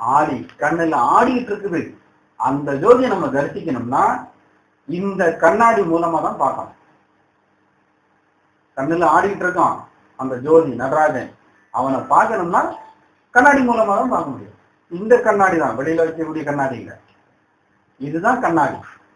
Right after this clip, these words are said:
அப்ப இது வழியா உள்ள பார்க்கும்போது அந்த ஜோதி தரிசனம் கிடைக்கும்.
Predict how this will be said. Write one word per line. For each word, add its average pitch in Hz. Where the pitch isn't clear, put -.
அப்ப -
இது 196
வழியா 233
உள்ள 190
பார்க்கும்போது 139
அந்த 156
ஜோதி 127
தரிசனம் 120
கிடைக்கும். 98